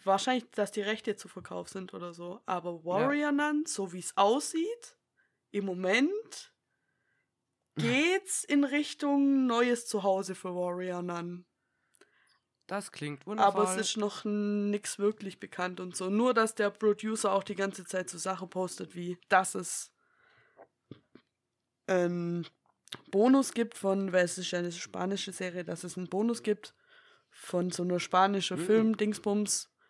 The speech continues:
Speaker 1: wenn man eine spanische Serie übernimmt und so. Und dann hat er postet, ja, hier, äh, gönnt euch. <laughs>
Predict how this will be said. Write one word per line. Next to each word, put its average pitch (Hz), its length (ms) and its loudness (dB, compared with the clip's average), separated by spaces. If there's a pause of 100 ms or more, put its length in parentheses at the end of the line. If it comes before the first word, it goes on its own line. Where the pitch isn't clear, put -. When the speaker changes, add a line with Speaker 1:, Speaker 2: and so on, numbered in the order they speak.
(240)
Speaker 1:
wenn 196 180 4
man 196 160 6
eine 185 80 0
spanische 185 540 2
Serie 190 420 -2
übernimmt 175 540 -2
und 170 160 -8
so. 170 100 -2
Und 170 140 0
dann 170 80 0
hat 170 120 -2
er 170 120 -4 (140)
postet, 180 360 -6
ja, 202 240 6
hier, 202 380 -4
äh, 170 240 -8 (1400)
gönnt 185 200 -4
euch. 180 240 -2 (440)
<laughs> 226 160 0